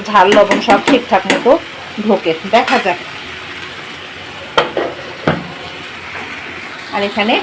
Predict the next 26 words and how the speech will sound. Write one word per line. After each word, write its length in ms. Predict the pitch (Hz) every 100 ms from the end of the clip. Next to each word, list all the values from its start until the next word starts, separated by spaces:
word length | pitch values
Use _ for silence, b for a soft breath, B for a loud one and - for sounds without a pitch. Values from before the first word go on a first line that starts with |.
| 302
ঢেঁড়স 280 | 285 233 233 220
ভাজি, 320 | 214 - 170 170 - - - _ - - -
আমি 180 | 196 202
মাহিনের 480 | 202 190 208 214
জন্য 480 | 220 247 269 277 190 - - - -
একটু 200 | 202 214
বেগুন 300 | 208 208 202
ভাজি 280 | 185 170 175
করে 240 | 170 170 165
ফেললাম। 380 | 156 143 139 151 185
এই 80 | 202
আমার 200 | 214 214
মাহিনটা 520 | 208 202 226 220 233
না 260 | 240 196 160 - B B
একটু 300 | 320 330 330
বেগুন 320 | 247 247 226 220
ভাজি, 220 | 214 220
ও 40 |
তো 100 | 214
কোনো 180 | 240 240
সবজি 360 | 254 240 190 240
খুব 200 | 277 233
একটা 220 | 233 262
খেতে 280 | 269 269 240
চায় 280 | 240 220 226
না, 200 | 277